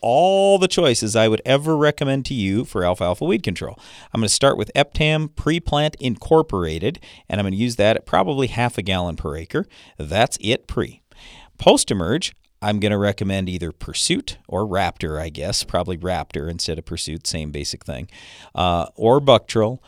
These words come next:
or a little bit of Butyrac, one or two ounces of Butyrac,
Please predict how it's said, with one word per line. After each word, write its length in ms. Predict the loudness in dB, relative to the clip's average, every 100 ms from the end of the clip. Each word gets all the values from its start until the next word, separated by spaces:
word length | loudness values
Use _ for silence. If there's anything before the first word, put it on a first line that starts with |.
| _ _
or 360 | 4 6 6 4
a 120 | -2
little 480 | -2 -2 2 2 2
bit 160 | 0 0
of 60 |
Butyrac, 460 | 2 4 6 6 4
one 180 | 0 -2
or 40 |
two 200 | -2 -2
ounces 300 | -2 -2 -6
of 40 | -4
Butyrac, 540 | -2 2 2 2 -2